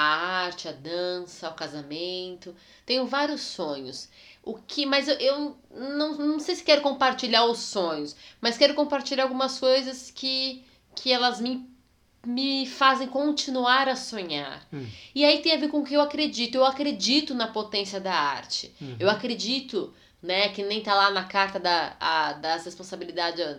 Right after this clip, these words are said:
Speaker 1: carta aos ar-, das responsabilidades dos ar-, do artista.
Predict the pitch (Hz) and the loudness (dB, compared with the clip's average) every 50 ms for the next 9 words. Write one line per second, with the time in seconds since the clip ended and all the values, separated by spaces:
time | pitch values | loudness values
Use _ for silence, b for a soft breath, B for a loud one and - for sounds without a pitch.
0 | - - _ - 196 196 214 214 - 214 190 190 180 180 - - - 147 175 175 | -12 -18 _ 2 4 4 4 4 0 -2 -2 -2 -2 -2 -4 -12 -8 -4 -4 -4
1 | 175 - - 226 233 - 247 233 - 220 190 185 180 175 190 196 196 190 180 170 | -4 -4 -6 -8 -8 -8 -10 -6 -6 -6 -6 -6 -4 -2 -2 -2 -2 -4 -8 -10
2 | 175 175 165 160 - - 160 175 170 170 - - 165 175 190 190 190 - - - | -6 -6 -6 -6 -8 -8 -6 -6 -6 -6 -8 -10 -10 -8 -8 -8 -10 -10 -16 -20